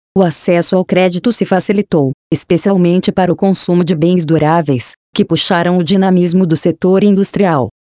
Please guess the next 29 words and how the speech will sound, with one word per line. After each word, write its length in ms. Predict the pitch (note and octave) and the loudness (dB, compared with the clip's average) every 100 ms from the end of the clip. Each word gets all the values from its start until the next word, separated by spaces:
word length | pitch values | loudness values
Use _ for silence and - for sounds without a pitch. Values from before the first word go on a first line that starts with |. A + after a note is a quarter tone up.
| _ - | _ -2
Além 360 | G3 F#3+ G3 | 0 2 2
disso, 480 | D3+ G3+ G#3+ - D3 - _ | 2 2 0 -2 -4 -4 _
outros 340 | G#3+ G3+ G3 - | 0 2 -2 0
fatores, 560 | F3 D#3+ F#3 G3 - - _ | -2 2 0 0 -4 -14 _
como 240 | - A3+ G#3+ | 0 2 4
o 100 | G#3+ | 2
aumento 420 | F#3 F3 F3+ F3 | 2 2 0 0
do 100 | F3+ | 0
emprego 460 | G3+ F3+ F#3+ G3 | 2 2 0 2
e 20 | F#3+ | 0
do 60 | |
rendimento 580 | F#3 F3 F3 F3 A3 A3 | 2 2 2 2 2 2
real, 400 | G3 F#3+ D#3+ C#3+ - - | 0 0 0 -2 -6 -2
bem 220 | A3 B3+ | 0 2
como 320 | - F#3 F#3 | 2 0 2
programas 600 | E3 D#3+ D#3+ F#3+ F#3 E3+ | 0 0 0 2 0 -2
públicos 500 | - F#3+ F3+ F3 E3 | -2 -2 0 -2 -4
como 240 | - E3 D#3+ | 0 2 2
o 20 | |
reajuste 600 | D#3 D3+ D3 F3 E3+ G#3+ | 2 0 0 -2 0 -2
do 100 | G3 | -2
salário 460 | G#3 F#3+ D#3 D3+ F#3 | 0 0 0 0 2
mínimo 340 | G3+ A3+ A3+ | 4 4 4
e 80 | F#3 | 2
a 60 | F3 | 0
ampliação 580 | D#3 D#3+ D3+ - F#3+ | 0 -2 -2 -2 0
do 120 | F#3 E3 | 0 0
Bolsa 360 | D#3+ E3 G#3+ | 0 0 -2
Família, 520 | - F3 E3+ F3 G3 | -2 0 2 2 0